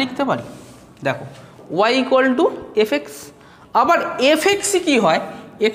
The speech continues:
to the power n না, হ্যাঁ কি না? y equal to এফ এক্স, আবার এফ এক্স কত হয়? x to the power n হয়। তাহলে বলতে পারি অতএব এফ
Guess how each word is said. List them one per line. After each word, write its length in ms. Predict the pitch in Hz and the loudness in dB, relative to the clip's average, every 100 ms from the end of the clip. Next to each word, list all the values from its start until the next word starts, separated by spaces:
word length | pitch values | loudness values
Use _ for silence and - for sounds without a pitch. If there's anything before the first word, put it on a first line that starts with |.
| - | -2
to 60 | 262 | 2
the 80 | 262 262 | 2 2
power 180 | 262 247 247 262 | 2 0 0 2
n 20 | 262 | 2
না, 80 | 311 - - - - - - - - - - - | 2 -4 -14 -20 -20 -20 -20 -20 -20 -20 -20 -4
হ্যাঁ 120 | 202 214 | -2 0
কি 60 | 165 | 0
না? 60 | 120 - 151 202 | -2 -6 0 2
y 40 | 262 277 | 4 2
equal 260 | - 277 254 | 2 2 2
to 60 | 226 247 | 2 2
এফ 80 | - | 2
এক্স, 140 | 160 - - - - - 170 | -4 -6 -16 -18 -20 -4 0
আবার 160 | 214 - 233 | 0 0 2
এফ 100 | 254 339 | 2 2
এক্স 140 | 349 - | -2 2
কত 120 | 262 175 | 2 4
হয়? 100 | 127 - 175 | 0 0 -4
x 20 | 180 | -4
to 60 | - 220 | -6 -6
the 80 | 220 | 0
power 160 | 226 220 214 226 | 2 2 0 -2
n 20 | 226 | -2
হয়। 140 | 247 - - - - - - - | -4 -6 -20 -20 -20 -20 -20 -4
তাহলে 320 | 170 139 117 - - - - - - - - 185 | 0 0 -4 -10 -16 -20 -20 -20 -20 -20 -4 0
বলতে 200 | 233 220 | 2 2
পারি 120 | 156 170 | 0 2
অতএব 260 | 214 190 175 - 247 | 2 2 0 0 0
এফ 100 | 285 | 2